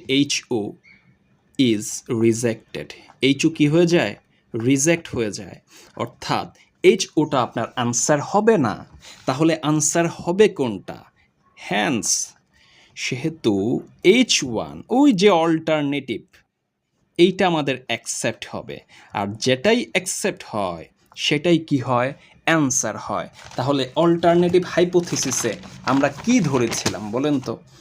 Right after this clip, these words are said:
আমরা ধরেছিলাম যে there is a relation between income and school। ওই যে প্রশ্নে বলেছিল যে টেস্ট করে দেখান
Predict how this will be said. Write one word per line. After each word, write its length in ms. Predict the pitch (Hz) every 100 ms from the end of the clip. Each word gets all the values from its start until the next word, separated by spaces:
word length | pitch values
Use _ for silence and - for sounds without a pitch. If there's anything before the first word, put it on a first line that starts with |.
| - - 123
আমরা 200 | 120 127
ধরেছিলাম 520 | 127 131 127 127 110 107
যে 80 | 107
there 400 | 113 143 160 165
is 60 | 156 - 151
a 20 | 127 117
relation 480 | 139 196 254 - 220 151
between 300 | 131 - 156 160 131
income 380 | 120 117 131 165 - 113
and 120 | 113 110 - -
school। 300 | - - 85 -
ওই 100 | 180
যে 100 | 190
প্রশ্নে 340 | - - 139
বলেছিল 500 | 123 113 117 - 110
যে 180 | 107 120
টেস্ট 260 | 120 123 -
করে 180 | 131 110
দেখান 360 | 117 - 107